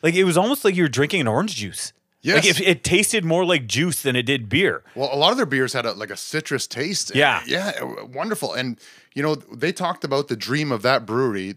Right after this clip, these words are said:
Speaker 2: They wanted people lined up to get their beers. Their beers were so
Speaker 1: Yes.
Speaker 2: good, people would be lined up.
Speaker 1: Yeah.
Speaker 2: And I think they succeeded. These beers are wonderful.
Speaker 1: Yeah. So, but, like, uh, the thought I had was, like, e-, even this beer I'm having now, this, uh, this Wanna Lick one.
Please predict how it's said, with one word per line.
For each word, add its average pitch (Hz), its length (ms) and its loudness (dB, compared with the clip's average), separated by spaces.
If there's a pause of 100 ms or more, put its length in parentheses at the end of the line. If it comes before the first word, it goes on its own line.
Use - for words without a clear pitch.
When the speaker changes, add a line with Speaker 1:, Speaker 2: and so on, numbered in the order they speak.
(100)
Speaker 2:
They 113 100 -4
wanted 117 300 -2
people 107 280 -10
lined 117 360 -4
up 120 160 0
to 107 100 -16
get 104 220 -8 (320)
their 120 100 -6
beers. 104 440 -6
Their 104 140 -8
beers 147 280 0
were 139 80 0
so - 180 2
Speaker 1:
Yes. 151 160 6
Speaker 2:
good, 175 240 2
people 160 200 -4
would 143 100 -2
be 135 80 0
lined 131 300 0
up. 131 180 2 (260)
Speaker 1:
Yeah. 110 80 -4
Speaker 2:
And 123 100 -4
I 113 80 -4
think 151 200 -8
they 165 100 -6
succeeded. 151 540 -8
These 151 160 -4
beers 277 280 -6
are 170 80 0
wonderful. 165 560 0 (200)
Speaker 1:
Yeah. 131 240 4
So, 196 160 0
but, 196 180 0
like, 196 220 0 (440)
uh, 170 180 -8
the 165 120 -2
thought 202 300 -2
I 254 80 2
had 180 380 -2
was, 123 380 -4
like, 131 160 -2
e-, 143 220 -6
even 214 220 -4
this 190 140 0
beer 175 200 0
I'm 160 80 -2
having 143 260 0
now, 135 160 -2
this, 107 300 -8
uh, 107 140 -2
this 110 200 -6
Wanna 131 280 0
Lick 123 260 0
one. 87 260 -4